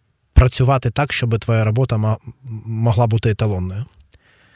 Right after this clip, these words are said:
На сьогодні в Україні вже еталонний реєстр декларацій, який автоматично перевіряє всі сімсот тисяч декларацій, найсучасніший реєстр звітів політичних партій, е,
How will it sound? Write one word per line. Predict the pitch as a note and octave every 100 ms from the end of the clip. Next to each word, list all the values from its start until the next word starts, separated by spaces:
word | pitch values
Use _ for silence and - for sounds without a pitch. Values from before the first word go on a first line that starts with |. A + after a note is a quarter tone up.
| _ _ _ -
На | C3
сьогодні | C3 C#3+ D#3+ B2+
в | B2
Україні | A#2+ C3+ B2+ A2+
вже | G#2 A#2 A2
еталонний | G#2 A#2+ A#2+ A2+
реєстр | A2+ G#2+ G2
декларацій, | G2+ A#2 E3 -
який | A#2 -
автоматично | G#2+ - A2 G#2 A2+ - G#2+ G2 G2 G#2+ - _ - _ _
перевіряє | A#2+ A2+ A#2 A2 G#2+ G2 G#2 G2+
всі | -
сімсот | A2 A2 G2+ G#2
тисяч | G#2 - G2
декларацій, | G#2 A#2+ C#3 - - A#2 - _ _ - -
найсучасніший | A#2+ C3 - B2 C3+ B2+ - A2 A#2 G#2+ G2 - -
реєстр | A2+ A#2 A#2+ G#2
звітів | A#2 - G2
політичних | G2 G2 G2+ - G2
партій, | - D#3 - C3 - _ _ _ _ _ - - - _ - _ _ -
е, | G#2+ G#2+